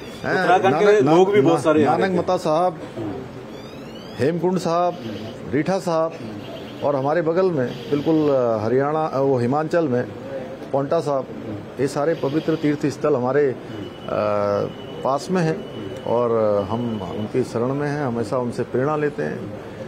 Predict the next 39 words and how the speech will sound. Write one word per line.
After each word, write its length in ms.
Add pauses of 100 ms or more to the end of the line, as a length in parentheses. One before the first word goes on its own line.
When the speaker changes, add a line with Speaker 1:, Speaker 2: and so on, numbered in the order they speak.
(180)
Speaker 1:
तो 320
और 220
वहाँ 320
के 120
लोग 240
भी 140
यहाँ 260
आकर 200
अपना 220
काम 280
करते 280
हैं, 200
यहाँ 220
बसे 260
हैं, 140
रचे 280
हैं, 180
बसे 240
हैं। 260
पूरा 300 (360)
भारत 380
एक 200
है। 120
अब 80
मोदी 260
जी 120
के 100
समय 280
में 140
तो 120
वैसे 260
भी 100
पूरब 320
से 180
पश्चिम, 460
उत्तर 260
से 120
लेकर 280
दक्षिण, 420